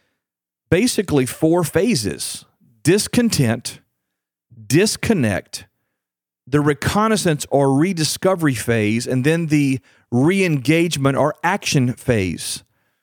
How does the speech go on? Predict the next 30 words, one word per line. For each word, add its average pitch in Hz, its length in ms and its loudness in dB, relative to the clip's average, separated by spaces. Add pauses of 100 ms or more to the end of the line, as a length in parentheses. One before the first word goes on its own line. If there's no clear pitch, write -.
(1000)
And 175 140 0
it's 180 200 -2 (200)
always 254 360 2
gonna 226 180 2
feel 214 200 0
like 117 260 -2
that. 101 240 0
It's 135 160 0
gonna 196 160 0
be, 175 280 0
"I'm, 147 240 0
I'm 160 280 0
not 180 280 -2
happy 170 480 -2
with 143 180 2
where 151 260 2
I 139 140 2
am. 131 240 0
I, 123 140 -2 (300)
I, 151 260 0
I'm 156 180 0
not, 240 300 -2
like, 139 260 0 (240)
malcontent, 123 1040 0
but 127 140 2
I 147 120 2
am 185 380 0
discontent. 143 880 -2 (460)
I'm 160 180 0
not 247 320 -2